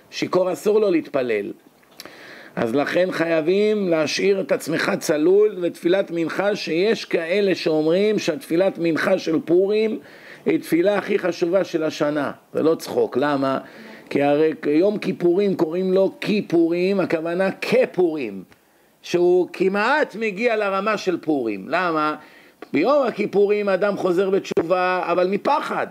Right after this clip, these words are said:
זה טבעי שאדם יודע, חורצים גורלות עכשיו. חורצים את חיי הנצח שלו, חורצים את החיים שלו בעולם הזה, חורצים את הפרנסה, את הבריאות שלו, את הילדים שלו, את השידוך שלו, את אשתו,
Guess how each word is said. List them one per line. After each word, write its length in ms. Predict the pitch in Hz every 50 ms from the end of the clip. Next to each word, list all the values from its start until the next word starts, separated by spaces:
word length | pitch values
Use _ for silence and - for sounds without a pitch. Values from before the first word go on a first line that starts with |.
| - - -
זה 120 | 113 131
טבעי 400 | - - 160 170 175 190 - -
שאדם 340 | 139 - 143 147 165 185 185
יודע, 180 | 190 190 208 208 156
חורצים 600 | - - 147 - 170 160 147 143 - 190 214 208
גורלות 520 | 180 180 190 180 196 208 240 277 285 - -
עכשיו. 260 | - - - 95 - - - - - - - - - - -
חורצים 540 | - - 151 151 143 - - 202 226 220 208
את 80 | 180
חיי 220 | - - 185 196 214
הנצח 500 | 214 220 240 277 285 269 - 185 156 -
שלו, 360 | - 139 127 110 104 95 90 - - - - - -
חורצים 480 | - - 160 160 156 156 - 208 220 220
את 60 | -
החיים 340 | 208 156 - 180 208 233 226
שלו 200 | - - 220 220
בעולם 360 | 196 202 202 208 220 220 226
הזה, 320 | 226 214 190 240 262 247 214
חורצים 420 | 180 - - 165 156 - - 208 202
את 80 | -
הפרנסה, 600 | 202 185 - 190 190 190 185 165 - 226 247 233
את 100 | 208 -
הבריאות 400 | 190 160 135 151 170 190 226 -
שלו, 280 | - - 214 196 185 165
את 80 | - 147
הילדים 420 | 139 147 147 143 147 196 233 233
שלו, 260 | - - 202 190 170
את 100 | 156 -
השידוך 460 | 135 120 - - 127 127 202 214 214
שלו, 280 | - - 208 185 165 147
את 120 | 135 -
אשתו, 460 | 110 110 - - 233 240 233 208 -